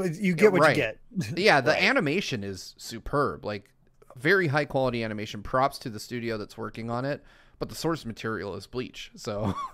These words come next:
Speaker 2: <laughs> at the end of the day, you
Speaker 1: And
Speaker 3: Right.
Speaker 1: i-, if you love Bleach, that's great. If you don't love Bleach, it's not gonna change your mind, I think is
Speaker 2: It
Speaker 1: the, the key thing here.
Speaker 2: Precisely.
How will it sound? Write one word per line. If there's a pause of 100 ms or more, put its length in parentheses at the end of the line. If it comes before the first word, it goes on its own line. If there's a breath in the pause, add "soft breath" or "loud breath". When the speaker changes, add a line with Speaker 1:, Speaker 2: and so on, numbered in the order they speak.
Speaker 2:
<laughs>
at
the
end
of
the
day,
you
Speaker 1:
And
Speaker 3:
Right.
Speaker 1:
i-,
if
you
love
Bleach,
that's
great.
If
you
don't
love
Bleach,
it's
not
gonna
change
your
mind,
I
think
is
Speaker 2:
It
Speaker 1:
the,
the
key
thing
here.
Speaker 2:
Precisely.